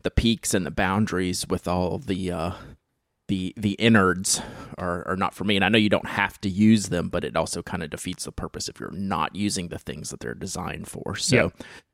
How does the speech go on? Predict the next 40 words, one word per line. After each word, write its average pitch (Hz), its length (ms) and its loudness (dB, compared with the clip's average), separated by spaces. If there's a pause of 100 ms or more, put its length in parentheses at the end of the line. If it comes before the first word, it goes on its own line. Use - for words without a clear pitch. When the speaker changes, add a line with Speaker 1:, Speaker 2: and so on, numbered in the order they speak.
(240)
Speaker 1:
but 98 220 4
I 107 100 2
continue 104 640 2
to 87 440 -2 (160)
watch 98 520 4
them 87 320 0
because 87 640 -2
they're 90 200 -2
doing 90 500 -4
really 87 240 0
good - 200 -4
things 87 380 -4
in 71 100 -6
a 85 180 -8
really 69 240 -6
nice - 320 -10
way. - 200 -8
So - 360 -8 (320)
I'll - 80 -2
be 107 100 4
interested 98 300 0
to 90 40 -6
see - 120 -2
what 87 160 -4
you 87 40 -4
think 92 160 -4
about - 180 -6
this 87 120 -6
bag. - 220 -6
Forty-five 110 720 6
is 76 100 -2
huge. 90 380 2
I 80 60 4
have 95 120 2
a 78 40 -10
forty-eight, 98 680 2
uh, 78 260 0 (640)
Tom 95 240 6
Ben 87 160 4
Aeronaut, 92 560 2